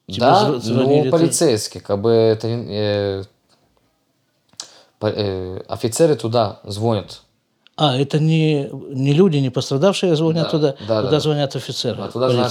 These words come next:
Speaker 2: звонят офи-, да, туда офи-, звонят офицеры. Им, если им нужна какая-то помощь, что из какой-то технологии, которая у нас есть, а у них нету.
Speaker 1: Мгм.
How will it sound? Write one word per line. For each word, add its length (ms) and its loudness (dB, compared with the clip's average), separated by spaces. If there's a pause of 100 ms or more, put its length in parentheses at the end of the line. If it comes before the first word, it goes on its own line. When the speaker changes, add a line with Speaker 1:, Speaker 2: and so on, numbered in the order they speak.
Speaker 2:
звонят 60 -10
офи-, 120 -14
да, 120 -2
туда 220 0
офи-, 300 -4
звонят 280 -4
офицеры. 540 0 (840)
Им, 320 0
если 260 -4
им 60 -2
нужна 160 -2
какая-то 320 0
помощь, 420 0 (640)
что 480 0
из 120 -10
какой-то 380 -2
технологии, 680 0
которая 340 0
у 140 -2
нас 240 0
есть, 200 0
а 40 0
у 40 0
них 180 -2
нету. 260 -6 (380)
Speaker 1:
Мгм. 220 -4